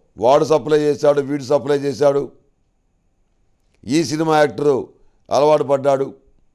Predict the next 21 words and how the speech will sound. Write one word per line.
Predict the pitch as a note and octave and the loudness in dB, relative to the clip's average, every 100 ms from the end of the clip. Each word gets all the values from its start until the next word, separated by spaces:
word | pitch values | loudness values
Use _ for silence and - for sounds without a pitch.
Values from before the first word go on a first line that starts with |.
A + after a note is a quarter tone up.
| _ _ - - _ _ _ - | _ _ -20 -20 _ _ _ -6
వా-, | G#2 A#2+ | -2 2
వాడెవడో | C3 C#3+ D3+ D3 | 2 2 2 0
నిర్మాత | C#3 D3 D3+ D#3 D3 | -2 -2 0 0 2
అలవాటు | C#3+ C#3+ | 2 2
పడ్డాడు, | C3+ C3+ C#3 C3+ C3 - _ _ _ _ _ _ - | 0 -2 0 0 -4 -10 _ _ _ _ _ _ -8
ఇవన్నీ | A#2+ D#3 F#3+ | -4 -2 0
కూడా | G3 G3 F3 B2 E2+ - _ - | 0 4 4 4 0 -8 _ -2
పోచుకోలు | F#3 F3+ F3+ F3+ | -2 0 -2 -2
కబుర్లు. | D3 B2+ G#2+ - - _ _ _ - | 0 -2 -2 -10 -16 _ _ _ -12
వీటి | A#2 D3 D3 | -6 -4 0
వల్ల | D3 E3 D3+ G#2 - - | 0 2 2 0 -6 -8
వచ్చినటువంటి | A2+ C3 E3 D#3+ C#3+ | -6 -2 0 0 0
ఉపయోగం | B2+ G#2+ D3 C#3 | -4 0 0 2
ఏమీ | A#2 A#2+ B2 | -2 -4 -6
లేదు. | G#2 - - _ _ _ _ _ _ _ _ _ _ - | -8 -12 -16 _ _ _ _ _ _ _ _ _ _ -2
కనుక | F#3 E3 A2 - _ _ | 0 2 0 -4 _ _
పిల్లల | D3+ G3 G3 | -2 0 0
విషయంలో | F3 E3 E3 D3 | 0 0 0 2
చాలా | C#3+ C3+ | 0 0
జాగ్రత్తగా | B2 B2 B2+ B2 | 0 -2 -2 -4
ఉండాలి. | A2 F#2 C#2+ | -6 -8 -14